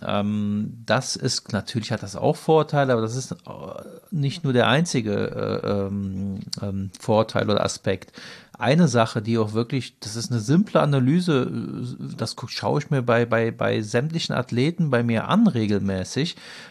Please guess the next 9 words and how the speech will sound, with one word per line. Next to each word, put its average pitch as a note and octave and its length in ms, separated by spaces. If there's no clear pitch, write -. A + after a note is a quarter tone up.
ähm, B2 580
die B2 120
sogenannten B2 800
Leertretzyklen C#3+ 1000
oder B2+ 120
diese A#2+ 320
leeren, B2+ 480
toten B2+ 360
Trainingsphasen. G2+ 1000